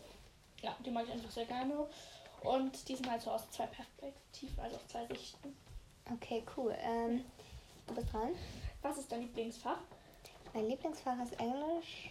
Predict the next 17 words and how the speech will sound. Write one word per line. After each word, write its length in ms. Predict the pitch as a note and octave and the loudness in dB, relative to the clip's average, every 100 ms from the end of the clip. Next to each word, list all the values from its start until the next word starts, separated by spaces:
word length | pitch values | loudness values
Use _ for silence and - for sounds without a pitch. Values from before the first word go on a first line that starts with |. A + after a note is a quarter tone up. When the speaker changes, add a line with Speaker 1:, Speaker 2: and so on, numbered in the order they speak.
| - | -2
Speaker 2:
Mathe 340 | G#3+ A3+ B3 A#3 | 2 2 4 4
mag 220 | A3+ A3+ | 4 2
ich 180 | G#3 - | -2 0
gerne, 240 | F#3+ A3 F4 | 2 4 6
aber 180 | - A3+ | 6 6
nicht 140 | B3 | 2
mein 100 | A#3 | 2
Lieblingsfach. 440 | A3+ D4 D#4 D4+ D4 - C#4 - - | 4 2 4 6 4 2 -10 -12 6
Englisch 480 | B3+ C#4+ C4+ - - | 8 8 4 2 4
und 260 | - A#3 A#3 | 6 6 2
Sport. 460 | - - - - - - | 0 -2 -2 -8 -12 -8
Speaker 1:
Okay, 400 | C4+ B3 - C4 C#4 - - - - - | -6 -4 -4 -4 -6 -10 -20 -18 -18 -8
cool. 220 | - - C#4+ - - - - - - - - - - | -6 -6 -6 -12 -12 -12 -14 -18 -18 -18 -16 0 8
Ähm. 180 | C4+ D4+ E4 - - - - - - - - - - - - - - - - - B3+ | 8 6 0 -8 -14 -14 -14 -16 -20 -20 -20 -20 -18 -14 -14 -16 -20 -20 -20 -6 -2
Speaker 2:
Ähm, 600 | C4+ C#4+ C#4 C#4 C#4 C4+ - - - - - - - - - - C4 A#3+ A#3 | 2 2 2 0 -2 -6 -14 -20 -16 -16 -16 -20 -18 -18 -18 -16 -10 -6 0
was, 240 | C4+ D#4+ - - - - - - - - - | 2 0 -6 -14 -14 -16 -18 -20 -20 0 6
welchen 380 | C#4 E4 F#4+ | 8 8 6